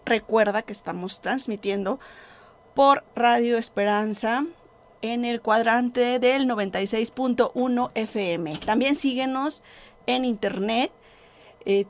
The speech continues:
W W W punto radio esperanza novecientos sesenta y uno punto com. También visita nuestra página en Facebook, Radio Esperanza novecientos sesenta y uno F M.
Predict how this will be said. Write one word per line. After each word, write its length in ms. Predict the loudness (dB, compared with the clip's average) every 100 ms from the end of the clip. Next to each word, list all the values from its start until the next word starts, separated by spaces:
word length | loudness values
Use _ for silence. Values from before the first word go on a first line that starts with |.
| -4
W 480 | -6 -6 -4 -2
W 0 |
W 480 | -2 -2 0 0 0 -2
punto 320 | -6 -4 -2
radio 280 | -2 -2 -4
esperanza 500 | -4 -2 -2 -4 -6
novecientos 540 | -4 -4 -4 -4 -4
sesenta 340 | -4 -6 -4
y 140 | -4 -2
uno 320 | -2 -2 -4
punto 360 | -6 -6 -6 0
com. 200 | 0 0 -6 -10
También 280 | -4 -2 -2
visita 360 | -6 -8 -4 -2
nuestra 340 | -2 -6 -8
página 340 | -8 -6 -6 -6
en 80 |
Facebook, 460 | -4 -2 -2 -2 -4 -6 -20 -20 -20 -18 -2
Radio 240 | 0 0
Esperanza 560 | -2 -2 -2 0 0 -2
novecientos 520 | -4 -4 -4 -4 -6
sesenta 360 | -6 -6 -4 -4
y 120 | -2
uno 300 | -4 -4 -4
F 420 | -4 -4 -4 -4
M. 300 | -4 -6 -10